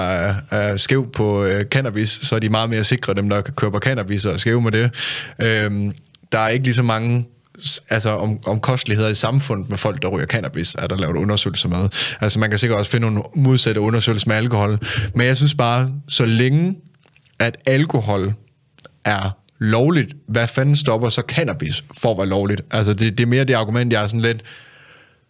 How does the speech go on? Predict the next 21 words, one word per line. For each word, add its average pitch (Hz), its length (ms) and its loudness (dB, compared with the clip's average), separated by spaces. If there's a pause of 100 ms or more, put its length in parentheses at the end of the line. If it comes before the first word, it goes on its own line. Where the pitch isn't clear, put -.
(920)
Hvorfor, 139 300 2
hvorfor 151 340 0
kan 147 160 2
vi 117 60 -2
sige, 139 280 4
at 113 60 0
alkohol, 127 280 2
det, 113 100 -2
det 131 240 2
er 127 40 4
i 123 60 4
orden, 123 220 2
fordi 117 160 0
det 113 60 2
har 107 60 2
været 110 200 0
det 113 120 0
så 123 80 2
lang 113 260 0
tid, 127 180 2
men 107 360 -2